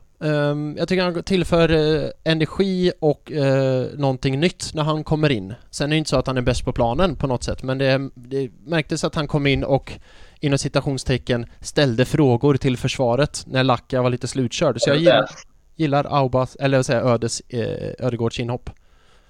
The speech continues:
Speaker 2: Det gillar du att säga också.
Speaker 1: Vilket då?
Speaker 2: Jag måste, att han ställer frågor till
Speaker 1: Japp,
Speaker 2: försvaret.
Speaker 1: japp, japp, japp.
Speaker 2: Jag måste bara säga det. Det är, om det är så mycket bra som det är nu, så är det en grej som jag, det sista är the fine,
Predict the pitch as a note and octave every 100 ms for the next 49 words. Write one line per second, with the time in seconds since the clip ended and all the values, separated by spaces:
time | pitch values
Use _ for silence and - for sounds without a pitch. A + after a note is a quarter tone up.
0 | _ - B2+ A#2+ A#2 A#2 A#2 A#2+ A2+ -
1 | - - - - - D3 D#3+ - - -
2 | E3 F3+ - _ - B2 - - - -
3 | A#2+ B2 - A#2 A2+ - A2+ A2 E3 -
4 | - A#2 A#2+ B2+ C#3 - D#3 - B2+ -
5 | - - - - - C#3+ D#3 D#3+ C#3+ D3+
6 | C#3 C#3+ C3 B2 A#2 G#2+ - C3 D#3 D#3
7 | D#3 C3 - D3 D3+ D3 C#3+ C3 C3 -
8 | - - D#3+ D#3 C#3 D3+ D#3+ D#3+ D#3 C#3
9 | A#2+ A2+ C3 B2+ C3 C3 A#2+ A#2 A#2+ A#2
10 | A2 G2+ - - - - C#3 E3 D#3 -
11 | C#3+ B2 G#2+ - B2+ B2+ D3 C3+ C3 A#2+